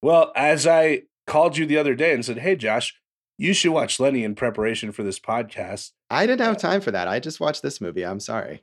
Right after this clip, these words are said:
Speaker 1: I mean, between you on this and Dave not watching the previews on goddamn Piecing It Together, how many
Speaker 2: <laughs>
Speaker 1: podcasts can I carry this month,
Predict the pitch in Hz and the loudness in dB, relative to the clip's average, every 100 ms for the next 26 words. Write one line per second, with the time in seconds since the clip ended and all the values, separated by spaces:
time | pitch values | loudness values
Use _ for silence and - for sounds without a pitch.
0 | - 160 180 165 156 - 147 147 143 208 | -2 2 4 2 -2 -2 0 0 2 2
1 | 233 202 165 160 139 127 120 131 151 131 | 2 2 2 0 -2 -4 0 0 0 0
2 | 131 131 120 127 - 131 123 110 - 127 | -2 -2 0 0 0 -2 -2 -4 -4 -4
3 | 123 117 110 117 104 98 113 117 123 117 | -2 -2 -4 -4 -6 -4 -2 -2 -2 -4
4 | 113 113 - 110 107 - 101 110 101 98 | -6 -10 -10 -12 -12 -12 -8 -4 -4 -8
5 | - - 135 175 208 240 226 - 151 151 | -12 -6 0 4 4 4 2 0 2 2
6 | - 147 139 - - 139 123 - 131 123 | 2 2 0 0 -2 -2 -2 -2 -2 0
7 | 117 107 - 117 107 | 0 -2 -4 -4 -4